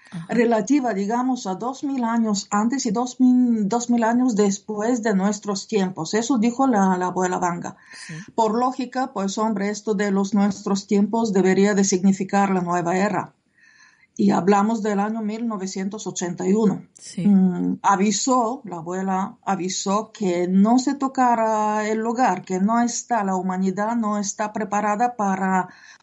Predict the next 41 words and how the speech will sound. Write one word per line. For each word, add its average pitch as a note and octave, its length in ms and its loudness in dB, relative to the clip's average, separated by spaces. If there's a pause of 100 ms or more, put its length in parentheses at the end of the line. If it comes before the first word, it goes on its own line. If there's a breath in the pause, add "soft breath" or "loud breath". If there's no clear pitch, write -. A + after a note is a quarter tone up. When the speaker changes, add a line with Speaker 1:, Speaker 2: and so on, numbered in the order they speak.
Speaker 2:
un G#3 160 0
tal G3+ 160 2
descubrimiento. A3+ 880 -4 (540 loud breath)
Y B3+ 200 0
claro, G#3 260 0
siempre A3 320 -4
lo G#3+ 160 0
decía, G3 360 -2
en F#3 80 -2
el F#3 100 0
Área G3 480 0
cincuenta G3+ 460 -4
y G3 40 0
uno G#3 260 0
también, G3+ 480 2
a F#3 80 0
saber F3+ 320 -4
por G3 160 -6
qué. D4+ 100 -2
<laughs> - 520 -10
Pero, G3+ 360 -2 (560 loud breath)
pero B3 260 2
Speaker 1:
Sí. - 60 -2
Speaker 2:
bueno, B3 280 -2
a G3 120 2
la G3+ 100 -2
vista A3+ 320 -4
está A#3+ 340 -6
que, F#3 200 -6
que F#3+ 100 -6
no F#3+ 80 0
estamos F#3 320 -4
preparados F3+ 640 -4
para, E3 840 -6
para F#3 160 0
descubrimientos G3 840 2
de F3 300 2
tal F3+ 280 -2
magnitud, F#3 480 -2
digo E3+ 260 0
yo. G#3+ 180 -2